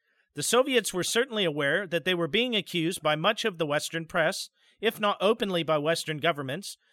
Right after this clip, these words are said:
of being responsible for the nineteen forty-six missile overflights,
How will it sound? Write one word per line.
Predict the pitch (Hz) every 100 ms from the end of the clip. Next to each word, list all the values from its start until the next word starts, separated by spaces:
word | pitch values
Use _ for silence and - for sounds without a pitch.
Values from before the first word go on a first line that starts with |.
| _
of | 190 190
being | 269 254
responsible | 247 - 214 208 185 196
for | - 180
the | 170 170
nineteen | 180 196 190 196 180
forty-six | 180 175 180 - 170 -
missile | 143 147 196
overflights, | 214 233 220 - 135 104 -